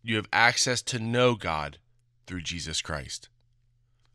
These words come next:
Prayers are through Jesus Christ. Everything is through Jesus Christ because God, that's the way God set it up. And I just wanted to finish up with this.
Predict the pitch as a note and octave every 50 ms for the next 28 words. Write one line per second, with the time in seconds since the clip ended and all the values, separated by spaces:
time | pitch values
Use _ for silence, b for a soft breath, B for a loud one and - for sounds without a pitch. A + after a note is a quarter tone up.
0 | _ _ _ - - B2 B2+ C3+ C3 A#2+ G2+ E2+ E2 - - - - F#2 F2+ F2
1 | - - - F2+ F#2+ F#2+ F#2 D#2+ E2 E2+ D#2 D#2 D#2+ - - E2+ D#2 - B B
2 | B B B B - B2 C#3 D3+ D#3+ C#3+ - - A#2 G#2 G2 - E2+ F#2 - -
3 | - - - A#2 A#2+ B2+ C#3 C3+ B2+ B2+ B2 - - A#2 G#2+ G2+ G#2 - - -
4 | A2+ G2+ F#2 F2 - - - - G2+ - - A2 G#2 G2 F#2 A#2 A#2 - - B2
5 | A#2 A2+ A2 F#2+ - G2+ G2 G2 - - - G#2 F#2 F2 E2 D2+ C#2+ C2+ - -
6 | - - - _ _ _ _ _ _ _ _ _ _ _ _ _ _ _ _ _
7 | _ _ _ _ _ _ _ _ _ _ _ _ _ _ _ _ _ - B B
8 | B B B B B B B B B - - F2 F2+ F2+ A#2 A2+ - C3 B2+ A#2+
9 | A2 - - B2+ B2 A#2 - C3 A#2+ - A#2+ - - G#2 F#2+ F#2 F2+ - - -